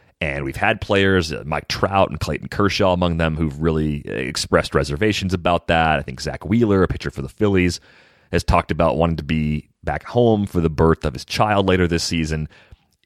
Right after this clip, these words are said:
That one seems a little bit far-fetched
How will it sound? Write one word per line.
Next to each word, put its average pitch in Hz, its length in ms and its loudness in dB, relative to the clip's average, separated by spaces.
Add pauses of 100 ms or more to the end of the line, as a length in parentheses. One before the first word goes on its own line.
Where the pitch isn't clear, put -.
(360)
That 139 200 2
one 120 260 2
seems 104 800 0 (400)
a 104 60 2
little 101 300 4
bit - 160 0
far-fetched 82 640 0